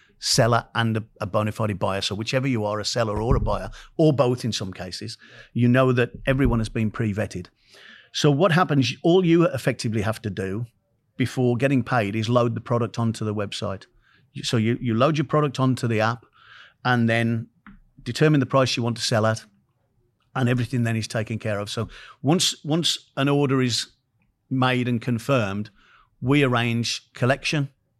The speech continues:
from the seller and delivery to the buyer. We will arrange for the, all the purchase orders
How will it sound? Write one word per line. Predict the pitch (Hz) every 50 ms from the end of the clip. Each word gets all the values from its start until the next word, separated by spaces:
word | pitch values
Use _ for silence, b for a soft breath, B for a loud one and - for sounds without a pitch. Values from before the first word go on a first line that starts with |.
| _ _ _ _ _ _
from | _ - - 139 127 123 120 117 117 113 - _ _ _ _ _ _ _ _ _ _ _
the | 120
seller | 117 - - 113 107 117 151 - _ _ _ _ _ _ _ _ _ _ _ _ -
and | 123 117 107
delivery | 110 123 117 113 110 117 110
to | - 123
the | 113
buyer. | 104 104 98 98 101 101 104 - _ b b b b b b b b _
We | - 120 120 127 127 123 120 123
will | 117 113 120 117 110
arrange | 110 110 113 113 113 110 107 -
for | - 113 104 110 113
the, | 104 107 104 104 107 110 - _ _ _ _ _ _ _ _ - - - _
all | - 135 151
the | 147 139
purchase | - 143 139 123 - 120 -
orders | 131 127 127 127 127 123 117 -